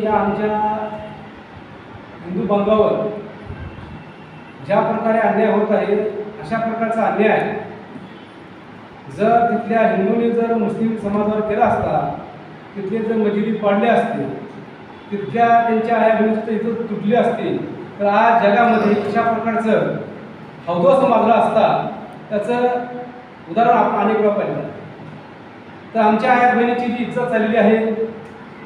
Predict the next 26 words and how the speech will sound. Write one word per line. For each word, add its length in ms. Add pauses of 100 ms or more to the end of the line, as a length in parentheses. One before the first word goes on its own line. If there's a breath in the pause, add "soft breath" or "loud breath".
(160)
त्यांचं 320
त्या 300
ठिकाणी 200
धर्मांतरण 640
करण्यात 220
येत 160
आहे, 220 (960)
त्यांचं 340
त्या 80
ठिकाणी 380
कत्तली 300
करण्यात 260
येत 140
आहे, 180
म्हणजे 1120 (100)
त्या 120
ठिकाणी 360 (520)
अनेक 300
मंदिरं 760
नष्ट 240
करण्यात 200
आलेलं 220
आहे. 180 (1300)
ज्यावेळेस 680
एकोणीसशे 640 (400)
एकाहत्तरला 920